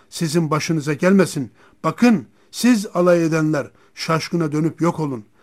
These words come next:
Ben sizin gününüzde bir iş yapıyorum, öyle bir iş ki biri size anlatsa inanmazsınız." Böylece Pavlos onlara kurtuluş için tek bir yol olduğunu göstermiş oluyordu.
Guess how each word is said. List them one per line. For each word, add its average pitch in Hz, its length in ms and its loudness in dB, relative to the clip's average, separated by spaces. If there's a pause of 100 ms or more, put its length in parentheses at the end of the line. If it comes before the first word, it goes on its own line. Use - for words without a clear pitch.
(220)
Ben 202 180 4
sizin 185 500 2
gününüzde 180 600 2
bir 175 120 -4
iş 190 200 0
yapıyorum, 151 460 -2
öyle 190 260 6
bir 180 80 0
iş - 160 -4
ki 247 280 0 (560)
biri 180 220 4
size 165 280 -4
anlatsa 170 640 0 (300)
inanmazsınız." 135 840 -6 (760)
Böylece 226 440 -2 (100)
Pavlos 165 580 -2 (320)
onlara 180 480 4
kurtuluş 185 720 0
için 240 340 0 (320)
tek - 380 -2
bir 196 140 4
yol 185 340 2
olduğunu 156 380 -2
göstermiş 147 520 -6
oluyordu. 127 460 -8